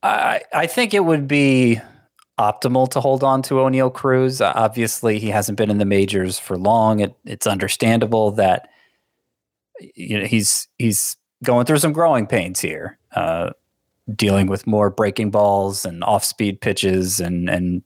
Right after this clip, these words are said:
striking out more as a result. But we've seen that the, the raw tools are there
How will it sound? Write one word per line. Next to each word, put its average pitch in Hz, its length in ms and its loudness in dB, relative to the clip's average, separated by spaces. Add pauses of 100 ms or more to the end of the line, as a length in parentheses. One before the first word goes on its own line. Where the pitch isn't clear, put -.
striking 107 420 -2
out 101 120 0
more 104 180 2
as 101 100 0
a 104 60 -2
result. 117 340 2
But 101 100 2
we've 101 160 2
seen 127 500 2 (680)
that 101 240 2
the, 101 300 2
the 101 160 0
raw 127 200 2
tools 135 360 2
are 110 100 4
there 98 500 0